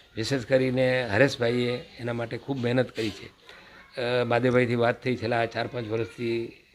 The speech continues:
આ એ હરેશભાઈ કામ કરતા હતા. છેલ્લા બે એક વર્ષથી, અ, એક માએ સંકેત આપ્યો હોય અથવા તો માએ સંજોગો ઊભા કર્યા હોય કે ઈ મહાદેવભાઈને મળ્યા અને ત્યાર પછી મહાદેવભાઈ એમાં જોડાયા.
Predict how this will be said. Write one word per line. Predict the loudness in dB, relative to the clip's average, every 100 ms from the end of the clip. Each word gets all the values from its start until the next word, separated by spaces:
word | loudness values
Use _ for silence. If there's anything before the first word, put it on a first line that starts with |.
| -14
આ | -6 -6
એ | -4 -4
હરેશભાઈ | -4 -2 -4
કામ | -2 -6 -6
કરતા | -10 -10 -6
હતા. | -4 -4
છેલ્લા | -6 -8 -8 -6
બે | -10
એક | -6
વર્ષથી, | -6 -6 -6 -8 -8 -10 -20 -20 -20 -20 _
અ, | -8 -6 -6 -8
એક | -8
માએ | 2 4 6 4
સંકેત | -2 -6 -4 -4
આપ્યો | -4 -4 -2
હોય | 0 -2
અથવા | -8 -12 -10
તો | -8
માએ | -4 -4
સંજોગો | -2 0 2 2 2
ઊભા | 0
કર્યા | -2 -4 -6
હોય | -8 -12
કે | -10
ઈ | -8
મહાદેવભાઈને | -4 -4 -2 -4 2
મળ્યા | 4 4 2 -10 _ -20
અને | -20 _ -14 -12
ત્યાર | -8 -8 -6
પછી | -6
મહાદેવભાઈ | -4 -4 -4 -2 -2
એમાં | -4
જોડાયા. | 0 2 2 0